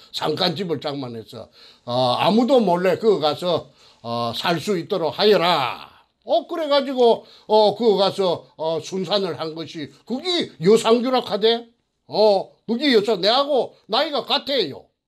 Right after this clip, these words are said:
어, 그래서 이제, 어, 거기서 이제, 어, 홀 어머니, 어, 아들 하나, 모자가,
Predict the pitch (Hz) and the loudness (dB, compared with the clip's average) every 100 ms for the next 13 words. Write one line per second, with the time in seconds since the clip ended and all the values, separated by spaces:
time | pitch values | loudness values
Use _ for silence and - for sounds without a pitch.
0 | _ 92 151 127 92 _ _ _ _ 349 | _ -16 -14 -12 -16 _ _ _ _ 2
1 | 370 311 302 330 247 - _ _ _ - | 2 4 4 4 4 0 _ _ _ -18
2 | 277 311 285 208 - _ - 226 226 220 | -6 0 0 0 -6 _ -6 -2 0 0
3 | - 349 311 - 277 214 247 226 170 - | -2 -2 0 0 0 2 2 2 0 -8
4 | _ 185 202 196 170 _ _ - 302 349 | _ -6 -4 -4 -6 _ _ -2 2 2
5 | 311 240 285 330 320 240 143 - _ _ | 0 -8 -4 -2 -2 -2 -4 -12 _ _
6 | _ _ _ - 151 226 202 - _ - | _ _ _ -6 2 2 2 -4 _ 0
7 | 339 302 240 143 196 233 - _ _ 131 | 0 0 -4 -4 -2 -2 -4 _ _ -6
8 | 190 208 240 226 139 | -4 -2 -2 -2 -4